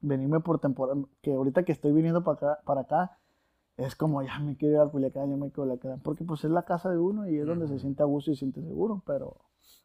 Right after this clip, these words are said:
Speaker 2: Ujú.
Speaker 1: Culiacán es bonito, atrévanse a, a conocerlo y,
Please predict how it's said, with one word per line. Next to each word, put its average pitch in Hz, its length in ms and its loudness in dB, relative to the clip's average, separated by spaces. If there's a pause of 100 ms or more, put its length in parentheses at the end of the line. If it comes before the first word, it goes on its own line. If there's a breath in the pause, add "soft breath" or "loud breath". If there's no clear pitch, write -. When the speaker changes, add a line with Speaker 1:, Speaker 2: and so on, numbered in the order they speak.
Speaker 2:
Ujú. 110 400 -14 (520)
Speaker 1:
Culiacán 180 420 8
es 202 80 8
bonito, 185 380 8
atrévanse 180 440 8
a, 143 260 2 (140)
a 131 180 -16
conocerlo 160 680 2
y, 139 300 0